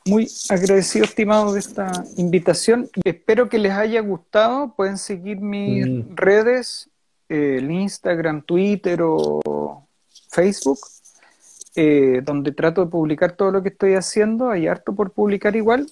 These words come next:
Speaker 1: Y cualquier pregunta me pueden escribir ahí. Y muy
Speaker 2: Sí, sí,
Speaker 1: agradecido,
Speaker 2: porque
Speaker 1: estimado.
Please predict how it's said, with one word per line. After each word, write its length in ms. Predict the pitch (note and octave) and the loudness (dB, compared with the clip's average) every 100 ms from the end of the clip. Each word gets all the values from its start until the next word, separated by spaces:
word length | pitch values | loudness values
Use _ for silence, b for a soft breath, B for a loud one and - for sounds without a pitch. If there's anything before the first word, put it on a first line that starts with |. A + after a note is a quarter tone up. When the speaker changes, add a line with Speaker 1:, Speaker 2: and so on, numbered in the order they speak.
| _ _ | _ _
Speaker 1:
Y 220 | F#3+ F#3 | -2 -2
cualquier 360 | E3+ F3+ - G3 | 2 0 2 -2
pregunta 440 | G#3+ G#3+ A3+ A3+ | 0 2 2 2
me 120 | A#3 G#3 | 0 2
pueden 240 | A3 A3 | 2 2
escribir 440 | A3 - A3 A3 | 0 0 0 2
ahí. 180 | A3 D3 - _ _ _ _ _ - _ _ _ _ _ | 2 2 -2 _ _ _ _ _ -20 _ _ _ _ _
Y 120 | D#3 | 2
muy 160 | D#3+ F#3+ | 4 6
Speaker 2:
Sí, 40 | |
sí, 20 | |
Speaker 1:
agradecido, 600 | F#3+ G3 C#3+ B2 G#3+ G#3 | 6 6 4 6 6 8
Speaker 2:
porque 380 | G3+ C3+ C3 - - _ - | 8 6 4 0 -10 _ -16
Speaker 1:
estimado. 500 | E3 - D#3 A#2+ | -8 -4 -2 -2